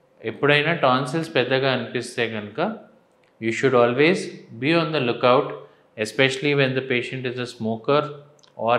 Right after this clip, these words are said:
has habits, drink ఎక్కువ చేసే వాళ్ళకి ఈ ఇబ్బందులు వచ్చే ఛాన్సెస్ ఎక్కువ ఉంటాయి కాబట్టి you should be more careful.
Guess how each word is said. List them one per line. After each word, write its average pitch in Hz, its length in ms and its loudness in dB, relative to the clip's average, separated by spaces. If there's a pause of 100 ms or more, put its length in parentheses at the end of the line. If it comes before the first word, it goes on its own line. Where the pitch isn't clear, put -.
(120)
has 123 160 4 (120)
habits, 117 420 0 (600)
drink 120 280 -2 (520)
ఎక్కువ 135 240 -2 (100)
చేసే 127 360 0
వాళ్ళకి 113 400 -2 (800)
ఈ 151 40 -2 (100)
ఇబ్బందులు 139 400 -2 (200)
వచ్చే 120 320 -6
ఛాన్సెస్ 113 440 -4 (120)
ఎక్కువ 127 280 -6
ఉంటాయి 110 280 -4
కాబట్టి 107 360 -6 (540)
you 113 140 -6
should 127 200 -2
be 147 60 -2 (120)
more 120 160 0 (120)
careful. 101 340 -2